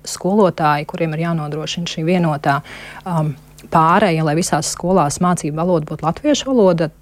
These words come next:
Esmu īpaši, ā, sazinājusies, un kopā ar izglītības ministriju tiek veidotas šādas, ām, ārpus kārtas pārbaudas, un, ām, valsts valodas centrs ļoti, ļoti aktīvi to nodarbojas, un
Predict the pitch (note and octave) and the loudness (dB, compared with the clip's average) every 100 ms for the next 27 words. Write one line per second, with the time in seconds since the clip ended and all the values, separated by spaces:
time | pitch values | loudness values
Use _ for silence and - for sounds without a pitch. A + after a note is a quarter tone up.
0 | - F3+ - E3+ D#3+ D#3 - _ - F#3 | -10 -8 -6 -6 -6 -8 -12 _ -10 0
1 | G3 F#3+ D#3 - E3 D#3 D3+ D3+ D3 E3 | 0 0 -2 -2 -4 -4 -4 -6 -8 -8
2 | D#3+ D3+ C#3+ - E3+ A#3 C#4 C4 G#3+ - | -4 -4 -4 2 4 4 4 4 2 2
3 | F#3 F3+ - D#3+ - F3 F3 E3 F3 - | 2 2 0 -6 -8 -2 0 2 0 -2
4 | D#3 F#3+ F#3 - D3 D3 - F3+ F#3+ D3 | -4 0 -2 -2 -6 -6 -2 0 0 -2
5 | - - E3+ D#3+ D3+ - - - - - | -6 -4 0 0 -2 -10 -12 -16 -14 -14
6 | - E3 D#3+ D3 - - F3+ F#3 F3+ - | -8 -2 0 0 -4 2 4 2 -2 0
7 | F#3+ F3+ - - - D3+ E3 A3+ D4 A#3+ | 4 4 2 -8 0 2 4 2 2 0
8 | - - - E3+ D#3+ D#3+ D#3+ D#3 D#3+ D3+ | -2 -8 -8 -4 -2 0 0 -2 -2 -4
9 | C#3+ F3 - - - F3+ E3 G3 F3+ D3+ | -6 -10 -14 -16 -4 0 0 2 2 0
10 | - E3 A3+ A#3+ - F#3 E3 - E3 D#3+ | -4 0 0 -2 -6 -2 -2 -2 -4 -2
11 | D#3+ F3+ E3 F#3 G3+ D3+ E3 D#3+ E3+ A#3+ | 0 0 0 0 0 0 0 0 2 2
12 | C4+ C#4+ A#3+ - F3 | 4 2 2 0 -6